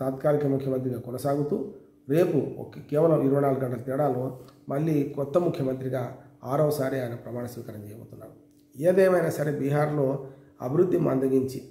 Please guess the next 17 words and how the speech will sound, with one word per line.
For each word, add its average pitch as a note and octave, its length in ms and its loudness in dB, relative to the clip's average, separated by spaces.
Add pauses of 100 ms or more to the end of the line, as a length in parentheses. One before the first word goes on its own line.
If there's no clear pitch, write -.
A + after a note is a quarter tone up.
(520)
మొదట్లో D3 340 2
రెండు C#3+ 180 6
వేల D3+ 140 6
ఐదు C#3 160 6
నుంచి D3 200 2
రెండు C#3 140 2
వేల C#3 140 2
పది C3+ 220 -2
దాకా C3+ 240 0
నితీష్ C3 460 0
కుమార్ C3 340 0
పాలన B2+ 240 0
పోల్చుకుంటే C3 760 -4 (280)
తర్వాత E3+ 340 4
పాలనలంతా C3+ 640 2
కూడా C3+ 160 2
పెద్దగా C3 580 0